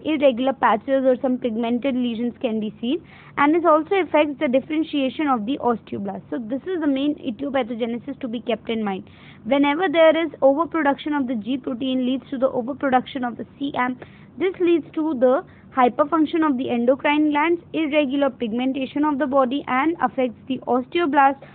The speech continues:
due to which the osteoblasts are not able to differentiate and mature further. Now these are some of the irregular pigmented lesions which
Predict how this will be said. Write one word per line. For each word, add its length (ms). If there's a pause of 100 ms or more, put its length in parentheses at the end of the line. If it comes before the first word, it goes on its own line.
(220)
due 160
to 160
which 180 (100)
the 80
osteoblasts 720
are 100
not 300
able 280
to 120
differentiate 680
and 180
mature 440
further. 300 (400)
Now 120
these 260
are 200
some 180
of 140
the 140
irregular 640
pigmented 800 (280)
lesions 480
which 160